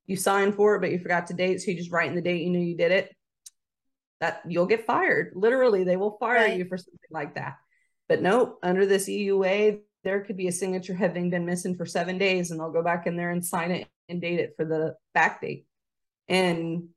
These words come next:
Speaker 1: that's scary to me because <laughs> they
Speaker 2: Oh,
Speaker 1: literally
Speaker 2: yeah, for
Speaker 1: hammer
Speaker 2: sure.
Speaker 1: your head. You will be fired if you do these things. You will, this could be a crime even, depending what, where you are, what you're doing. It can be a federal crime.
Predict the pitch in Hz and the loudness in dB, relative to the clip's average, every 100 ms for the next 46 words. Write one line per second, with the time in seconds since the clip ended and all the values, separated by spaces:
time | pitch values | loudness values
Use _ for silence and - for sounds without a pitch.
0 | _ - 180 226 - - 226 240 170 170 | _ 0 0 0 -4 2 4 6 4 -2
1 | - - - _ - - 254 254 262 190 | -10 -20 -20 _ -6 2 4 4 4 2
2 | 180 240 240 247 185 - 240 - - _ | 2 -2 -2 -8 -10 -6 -4 -4 -10 _
3 | _ 220 208 185 220 349 330 311 214 220 | _ 4 4 4 2 6 6 4 2 -2
4 | 220 220 262 226 214 196 175 - 165 185 | -2 2 4 2 0 -6 -6 -8 -12 -10
5 | 254 285 220 202 190 - 233 226 175 139 | -8 -6 -6 -8 -8 -4 -2 0 -2 -4
6 | 143 - 175 175 160 - - 143 87 175 | -6 -6 -6 -6 -6 -10 -8 -8 -6 -6
7 | 214 226 202 190 165 - _ 269 277 233 | -4 0 2 2 0 -8 _ -10 -8 -6
8 | 185 170 - 269 370 254 143 143 - - | -4 -2 -2 -4 -2 -2 -2 -6 -10 -14
9 | - 175 - 196 247 196 185 170 - 180 | -14 -14 -6 -2 2 2 2 -2 0 2
10 | 185 160 180 202 190 190 190 180 180 175 | 2 2 2 2 2 0 -4 -2 0 2
11 | 170 185 175 170 165 175 254 156 120 190 | 2 -2 -4 -8 -8 -6 -4 -4 -4 -2
12 | 185 208 233 185 180 151 131 - 208 233 | -2 -2 -2 -4 -4 -6 -6 -4 0 0
13 | 151 | -2